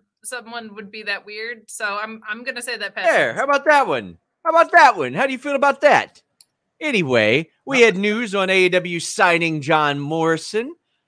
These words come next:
Speaker 2: news on Mickie James coming back. They, they did, of course, not me. I, I'm, I just feel like a part of the family. News on a top A E W star that's been working banged up, another star who's gonna be off T V for a bit.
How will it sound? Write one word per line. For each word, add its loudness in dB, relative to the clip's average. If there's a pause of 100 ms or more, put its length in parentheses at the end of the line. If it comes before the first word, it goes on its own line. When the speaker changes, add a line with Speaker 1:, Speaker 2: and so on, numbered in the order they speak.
(140)
Speaker 2:
news -6
on -2
Mickie -4
James -2
coming -10
back. -2
They, 0
they 6
did, 4
of -6
course, -10
not -6
me. -6
I, -4
I'm, -10 (240)
I -4
just -14
feel -8
like -4
a -20
part -2
of -8
the -8
family. 0 (880)
News 0
on 4
a 4
top 0
A -2
E -2
W -4
star 2
that's -8
been -6
working -8
banged -6
up, -2
another -4
star 0
who's -4
gonna -4
be -4
off 0
T -10
V -4
for -4
a -2
bit. -4